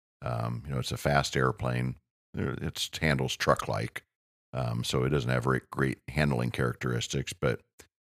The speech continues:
you know, you make your peace with that. Um, you know, i-, if I had things to do over again, I might have bought a Pit Special <laughs> instead of a one eighty-two R G 'cause it'd be nice to do some aerobatics and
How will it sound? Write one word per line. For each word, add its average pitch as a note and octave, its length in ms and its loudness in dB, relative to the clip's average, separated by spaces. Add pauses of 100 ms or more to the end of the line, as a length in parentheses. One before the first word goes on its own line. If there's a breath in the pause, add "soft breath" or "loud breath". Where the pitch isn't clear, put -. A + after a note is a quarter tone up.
(120)
you D2+ 60 0
know, C#2+ 100 4
you B1+ 120 0
make C2+ 200 0
your C#2 80 -2
peace C2+ 280 -2
with B1+ 120 -4
that. B1 280 0 (1120)
Um, B1+ 580 -4 (1160)
you D#2 100 -2
know, D#2 300 2
i-, C#2+ 120 -4 (220)
if F#2 140 -2
I D#2+ 80 4
had F2 340 2
things G2 260 2
to - 60 0
do E2+ 220 4
over F2 200 2
again, F2 200 2
I D#2 60 2
might D#2 180 2
have D2+ 80 2
bought D#2 180 2
a D2 40 -2
Pit - 180 0
Special C#2+ 480 0
<laughs> - 20 0
instead - 320 -2
of C2+ 120 -4
a E2+ 60 4
one - 180 -2
eighty-two C#2 440 0
R C#2 120 4
G C#2+ 240 0
'cause C2+ 160 -4
it'd C2+ 100 -4
be D2 80 0
nice C2 220 0
to C2+ 120 -4
do C2 160 0
some C2+ 140 -2
aerobatics B1+ 680 4
and A1+ 200 -4